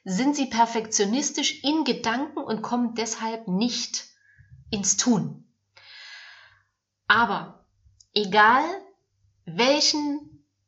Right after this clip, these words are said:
welche Variante von beiden, äh, an der Tagesordnung ist, das Ergebnis ist das gleiche, und zwar der Gedanke, „Ich kann nichts, ich bin nicht gut genug, ich hab das nicht verdient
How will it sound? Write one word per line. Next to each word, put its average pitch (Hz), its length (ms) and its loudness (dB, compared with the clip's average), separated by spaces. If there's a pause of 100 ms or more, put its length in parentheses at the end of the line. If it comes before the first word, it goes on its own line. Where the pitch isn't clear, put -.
welche 247 340 0
Variante 226 460 2
von 214 240 -2
beiden, 220 680 2
äh, - 40 -6
an 190 460 0
der 196 120 -2
Tagesordnung 202 680 -2
ist, - 320 -10
das 185 220 -10
Ergebnis 220 580 -6
ist - 220 -14
das 175 160 -10
gleiche, 180 680 -6 (120)
und 180 160 -6
zwar 190 480 0
der 170 140 -10
Gedanke, 214 760 -6 (840)
„Ich - 160 -12
kann 220 260 -2
nichts, - 600 -10
ich 147 160 -14
bin 165 100 -10
nicht 156 200 -12
gut 233 260 -8
genug, 202 500 -8 (600)
ich 196 200 -4
hab 185 140 -4
das 170 160 -8
nicht 156 180 -8
verdient 220 720 -4